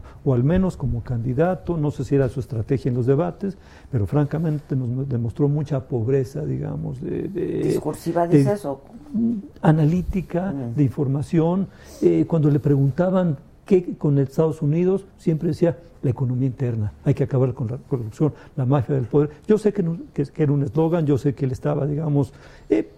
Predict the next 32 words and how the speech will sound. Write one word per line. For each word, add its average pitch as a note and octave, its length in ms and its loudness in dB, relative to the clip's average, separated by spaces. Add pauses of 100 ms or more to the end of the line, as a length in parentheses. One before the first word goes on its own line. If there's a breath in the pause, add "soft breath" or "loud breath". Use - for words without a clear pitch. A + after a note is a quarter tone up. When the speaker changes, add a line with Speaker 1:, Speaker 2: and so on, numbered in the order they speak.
(180)
Speaker 1:
no D3+ 160 6
arriesgando, C#3+ 720 2 (400 loud breath)
pero A#2 160 4
yo A#2 160 4
no G3+ 140 6
le A3 100 4
he - 20 2
visto G#3+ 400 -2 (140)
realmente, C#3+ 600 -2
no C3+ 200 4
lo F3+ 100 2
sé, - 220 -4 (320 loud breath)
porque B2+ 160 0
no A#3 60 6
es A#3+ 40 4
lo A#3+ 80 2
mismo G3+ 340 4
ser, C3+ 300 0 (160)
digamos, B2+ 460 -2 (340 soft breath)
el A2+ 140 0
gobernador A#2+ 340 2
de C3 60 0
la A#2 80 -2
Ciudad B2 180 -6
de A#2+ 60 -6
México, C#3+ 300 -4
es - 80 -4
el A#2+ 120 0
presidente A#2 600 -6
de C#3+ 60 -8
este - 180 -14
país, - 300 -20